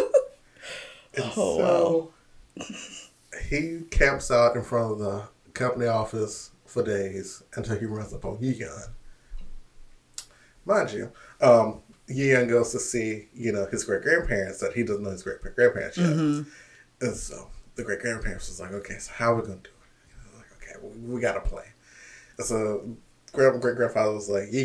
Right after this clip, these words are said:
Speaker 1: Yan, go get my glasses out the drawer on my desk for me."
Speaker 2: Okay, okay.
Speaker 1: And so Yi Yan goes and it was like, "All right." He gonna see the picture. He gonna know. <laughs>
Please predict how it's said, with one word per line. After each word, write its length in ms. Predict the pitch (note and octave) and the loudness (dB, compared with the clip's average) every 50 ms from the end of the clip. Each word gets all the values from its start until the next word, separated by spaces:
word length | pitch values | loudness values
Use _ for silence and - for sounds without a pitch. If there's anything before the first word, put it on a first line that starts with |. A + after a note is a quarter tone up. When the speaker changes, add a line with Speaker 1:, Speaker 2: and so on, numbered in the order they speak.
| A#2+ | 0
Speaker 1:
Yan, 220 | A2 F#2 - - - - _ _ _ _ - _ - | -2 -4 -6 -8 -12 -16 _ _ _ _ -20 _ -2
go 140 | - D#3+ G3 | 2 2 2
get 140 | G#3+ A3 G#3 | 2 0 -2
my 140 | F#3+ E3+ - | -2 -2 -2
glasses 380 | - C#3 C3+ C3 - - - | 2 4 6 6 6 4 0
out 160 | A#2+ A2+ - | -2 -2 -2
the 60 | A2 G#2 | -4 -8
drawer 160 | G#2+ G#2 G#2 | -12 -12 -14
on 80 | - - | -14 -18
my 60 | - - - | -20 -20 -18
desk 260 | - - - - - - | -18 -14 -12 -12 -12 -12
for 100 | - - | -14 -18
me." 840 | - - _ _ - - - _ _ _ _ _ _ _ - C#4 D#4+ - | -20 -20 _ _ -20 -20 -20 _ _ _ _ _ _ _ -12 -12 -12 -10
Speaker 2:
Okay, 320 | - - F#3+ F3+ F#3 B3+ - - _ _ _ - | -6 -4 -2 -2 -2 -4 -6 -10 _ _ _ -18
okay. 260 | - - - G3+ A3 - - - - _ _ _ - - _ - | -10 -8 -6 -6 -6 -8 -14 -20 -20 _ _ _ -20 -20 _ -10
Speaker 1:
And 80 | B2 G#2+ | -10 -8
so 140 | - A2 | -8 -6
Yi 200 | A2 A2 A#2+ A#2+ A2+ | -4 -2 -2 0 0
Yan 120 | G#2+ G#2+ A2 | -2 -2 -2
goes 280 | A#2 A#2 A2+ A2 A2 | -2 -2 -2 -2 -4
and 100 | A2 G#2 G#2 | -4 -6 -8
it 40 | |
was 120 | G2+ G2 G2 | -8 -10 -12
like, 140 | G2 F#2+ - - - - - _ _ - - _ - | -16 -18 -20 -20 -20 -20 -20 _ _ -20 -20 _ 0
"All 160 | - A2 A2 | 2 2 4
right." 280 | G#2+ G2 - - - - - - _ _ _ _ _ _ _ _ _ _ _ _ _ _ _ _ _ _ _ _ _ _ _ _ _ _ _ _ _ _ _ _ _ _ _ _ _ _ _ _ _ _ _ _ _ _ | 4 2 -2 -6 -10 -14 -20 -20 _ _ _ _ _ _ _ _ _ _ _ _ _ _ _ _ _ _ _ _ _ _ _ _ _ _ _ _ _ _ _ _ _ _ _ _ _ _ _ _ _ _ _ _ _ _
He 120 | - A2 | -6 -6
gonna 120 | G2+ G2 - | -6 -6 -8
see 160 | - - - | -10 -10 -12
the 100 | - - | -14 -10
picture. 580 | - - D#3+ D#3+ - - - C#3 - C#3 C3+ - _ _ _ _ | 0 2 2 2 2 0 -4 -4 -4 -4 -6 -10 _ _ _ _
He 160 | - - A2+ | -14 -12 -12
gonna 240 | - G2 F#2+ F#2 F#2 F#2 | -10 -10 -12 -12 -14 -14
know. 720 | - - - - - - - - _ _ - - - - | -16 -20 -20 -20 -20 -20 -20 -20 _ _ 8 8 8 8
<laughs> 100 | - | 6